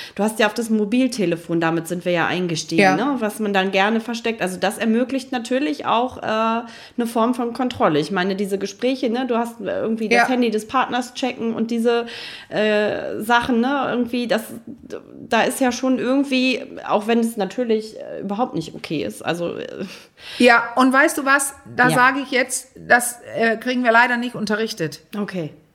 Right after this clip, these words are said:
Speaker 2: Handy ist Briefgeheimnis.
Speaker 1: Absolut, ja.
Speaker 2: Und deswegen No-Go. Aber, jetzt, ich, da ist kein Aber, mach es trotzdem.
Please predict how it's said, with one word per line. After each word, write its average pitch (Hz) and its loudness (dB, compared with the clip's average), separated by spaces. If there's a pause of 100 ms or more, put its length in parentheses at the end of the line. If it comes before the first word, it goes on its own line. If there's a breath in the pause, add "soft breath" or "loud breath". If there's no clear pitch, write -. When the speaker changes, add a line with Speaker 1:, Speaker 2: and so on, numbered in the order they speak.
Speaker 2:
Handy 294 6
ist - -2
Briefgeheimnis. 165 0
Speaker 1:
Absolut, 143 -10 (200)
ja. 175 -4 (400)
Speaker 2:
Und 254 6
deswegen 269 2
No-Go. 190 4 (400 loud breath)
Aber, 233 4
jetzt, 247 0
ich, 240 -4
da 240 0
ist 233 0
kein 320 4
Aber, 254 6
mach 240 2
es 240 -8
trotzdem. 165 0